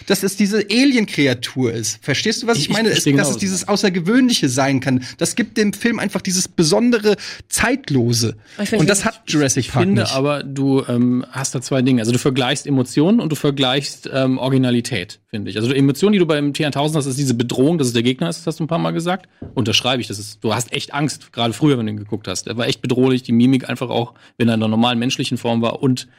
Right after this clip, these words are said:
Speaker 2: dann bist du so, der kann ja alles machen, der kann überall hin, du hast einfach Angst vor dem.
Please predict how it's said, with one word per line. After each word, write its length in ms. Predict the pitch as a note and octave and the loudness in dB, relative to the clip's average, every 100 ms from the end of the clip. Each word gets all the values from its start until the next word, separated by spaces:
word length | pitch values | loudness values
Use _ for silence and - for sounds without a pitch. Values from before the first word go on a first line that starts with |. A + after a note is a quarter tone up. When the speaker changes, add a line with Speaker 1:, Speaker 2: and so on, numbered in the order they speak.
| _ | _
Speaker 2:
dann 200 | - B2+ | -2 0
bist 140 | B2 - | 0 0
du 40 | |
so, 140 | A#2+ A#2+ | 0 -2
der 120 | A2 | -2
kann 140 | C3+ | 0
ja 80 | B2+ | 0
alles 160 | C3 C#3 | -2 -2
machen, 200 | B2 C3 | -4 -2
der 60 | B2+ | -4
kann 140 | A#2 | -4
überall 180 | A2+ G#2+ | -2 0
hin, 80 | A#2+ | 0
du 60 | |
hast 100 | G#2+ | -2
einfach 240 | A2+ G#2+ G#2+ | -4 -8 -4
Angst 280 | A2+ - | -4 -4
vor 100 | - | -8
dem. 180 | F#2 - | -10 -12